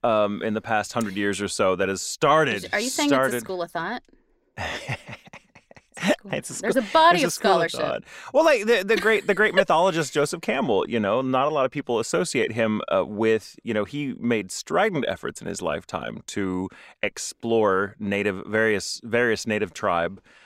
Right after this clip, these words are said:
Speaker 1: uh, tribal belief systems and worldviews and to really,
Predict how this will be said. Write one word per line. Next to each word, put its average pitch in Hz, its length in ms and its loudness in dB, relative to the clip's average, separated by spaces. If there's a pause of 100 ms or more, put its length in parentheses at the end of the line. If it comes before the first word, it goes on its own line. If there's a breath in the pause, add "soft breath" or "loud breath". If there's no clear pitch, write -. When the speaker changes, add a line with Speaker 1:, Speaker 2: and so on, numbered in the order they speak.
(140 soft breath)
Speaker 1:
uh, 95 180 0
tribal 101 440 -4
belief 147 320 -4
systems - 520 -10
and 107 140 -2
worldviews 104 580 -2
and 110 80 -2
to 110 100 -4
really, 123 520 2